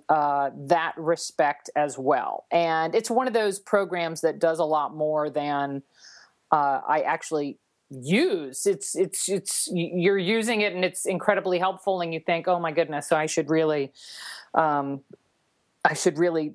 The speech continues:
dig into this and use all of its little bells and whistles," 'cause there's so many, you know, you can tag things and, you know, color code things and track character arcs, and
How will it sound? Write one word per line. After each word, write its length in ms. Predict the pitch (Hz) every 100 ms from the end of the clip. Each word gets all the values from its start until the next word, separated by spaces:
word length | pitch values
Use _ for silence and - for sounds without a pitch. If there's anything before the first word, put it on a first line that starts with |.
| 135
dig 220 | 180 165
into 220 | 165 160
this 260 | 151 147 -
and 400 | 139 139 131 147
use 260 | 165 156 -
all 360 | 214 262 302 262
of 100 | 185
its 180 | 180 -
little 180 | 170
bells 260 | 160 151 151
and 120 | 147
whistles," 400 | 143 - 139 135
'cause 200 | - 202
there's 180 | 202 190
so 260 | - 302 269
many, 240 | 214 196
you 80 | 214
know, 60 |
you 160 | 180 190
can 300 | 190 156 139 - - 208
tag 540 | - - 262 269 254 208
things 540 | 254 226 220 214 208
and, 360 | 170 156 156 147 214
you 100 | 190
know, 220 | 147 143
color 380 | - 247 233 208
code 320 | 226 202 196
things 320 | 202 196 185
and 120 | 151
track 480 | - 240 226 220 - -
character 500 | - 208 214 214 -
arcs, 480 | 196 190 190 -
and 180 | 180 156